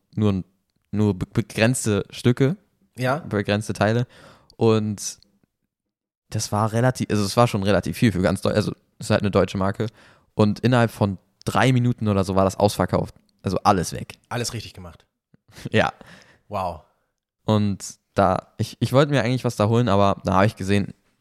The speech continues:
Speaker 1: ich spare lieber ein bisschen mehr für was, für mehr, so, mehr für mehr. Und dann, ich wollte, ich, also es, ich wär schon, wär schon cool gewesen, hätte ich da was bekommen, aber es war so schnell weg, wirklich.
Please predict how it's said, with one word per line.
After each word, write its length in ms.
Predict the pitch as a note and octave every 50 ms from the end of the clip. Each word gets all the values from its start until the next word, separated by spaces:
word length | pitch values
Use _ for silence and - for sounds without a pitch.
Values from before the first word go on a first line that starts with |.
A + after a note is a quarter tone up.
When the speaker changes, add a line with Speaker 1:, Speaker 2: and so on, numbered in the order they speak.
| _
Speaker 1:
ich 120 | - A2 -
spare 220 | - F#2 F#2 G2+
lieber 120 | G#2 G#2 G2+
ein 60 | F#2
bisschen 240 | F2+ G2+ - F#2+ F2
mehr 280 | E2+ F2 G2 B2 C#3 - _ _ - - _ _ _ _ _
für 200 | - - G#2 F#2
was, 220 | E2 F2+ - - _ _ _ _ _ _ _ _ _ _ _
für 120 | - -
mehr, 340 | F#2 F2+ F2+ G#2+ A#2+ C#3 E3+ -
so, 220 | - - A#2 C3+ F3+ G#3 - _ _ _ -
mehr 220 | - G2 A2 A#2
für 100 | - G#2
mehr. 260 | F#2 E2+ G2 A#2+ D3 - _ - _ _ _ _ _ _ _ _ _ _ _
Und 640 | - A2+ A2+ A2+ A2 A2 G#2+ G#2+ G#2 - - - - _ _ _ _ _ _ _ _ _ _ _ _ _ _ _ _ _ _ _ _ _ -
dann, 400 | - F#2+ G2 G2+ G2+ G2 G2 F#2 - _ _ -
ich 160 | A#2 A2 -
wollte, 200 | C#3+ E3 - - C#3+
ich, 120 | C#3 -
also 120 | A#2+ C#3+ B2+
es, 260 | A#2 A#2+ B2+ - - B2 -
ich 200 | - C#3 B2+ B2
wär 160 | C3+ D3+ D#3
schon, 220 | D#3 - C#3 G2 B2+
wär 140 | D3 D3+
schon 160 | D3 D#3 C3 A#2
cool 120 | B2 A#2+
gewesen, 260 | G#2 G2+ F#2+ F#2+ F#2 F#2
hätte 100 | F#2 F#2+
ich 80 | F#2
da 80 | - F2+
was 140 | F#2 - -
bekommen, 260 | F#2+ - A2 G2 F#2
aber 220 | F#2 F#2 F#2 F#2
es 140 | F#2 - -
war 100 | G2 F#2+
so 160 | G2+ G#2 A#2 A#2+
schnell 280 | - - A2+ G#2+ F#2
weg, 260 | G2+ G#2+ A#2 - - -
wirklich. 400 | G#2+ G#2 - G#2 G2+ A2+ -